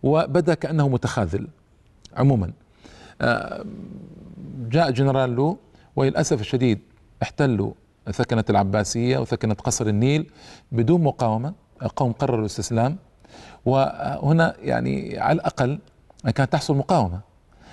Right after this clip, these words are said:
على الأقل يقتل من الجنود الإنجليز قدر الإمكان. ع-، ربما يندحر،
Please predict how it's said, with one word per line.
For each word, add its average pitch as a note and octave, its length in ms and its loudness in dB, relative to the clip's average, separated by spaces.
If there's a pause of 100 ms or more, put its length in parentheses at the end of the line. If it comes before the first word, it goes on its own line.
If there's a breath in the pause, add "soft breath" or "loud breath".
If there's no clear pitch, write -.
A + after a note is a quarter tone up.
(140 loud breath)
على B2+ 80 2
الأقل D3+ 280 0
يقتل D#3 320 0
من B2+ 160 0
الجنود C3+ 260 4
الإنجليز C3+ 460 2
قدر C#3 260 0
الإمكان. C#3 480 0 (720 loud breath)
ع-، - 280 0
ربما D#3 640 2 (260)
يندحر، B2+ 500 2